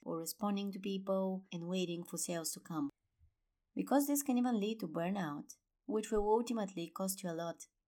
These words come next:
If you have a team though, that's another story.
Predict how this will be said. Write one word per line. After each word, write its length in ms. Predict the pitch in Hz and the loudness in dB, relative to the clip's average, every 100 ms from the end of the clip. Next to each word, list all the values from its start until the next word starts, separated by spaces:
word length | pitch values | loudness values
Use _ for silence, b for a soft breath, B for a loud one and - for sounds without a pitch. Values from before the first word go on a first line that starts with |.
| _ _ _ _ _ _ _ _ _ - | _ _ _ _ _ _ _ _ _ -6
If 180 | 214 247 | -2 0
you 80 | |
have 180 | 240 254 | 0 0
a 60 | 254 | 0
team 300 | 254 254 247 | 0 2 2
though, 320 | 240 247 247 | 2 0 0
that's 240 | 185 175 196 | 0 0 0
another 300 | 175 165 165 | -4 -4 -6
story. 460 | - 160 151 147 | -4 -4 -4 -8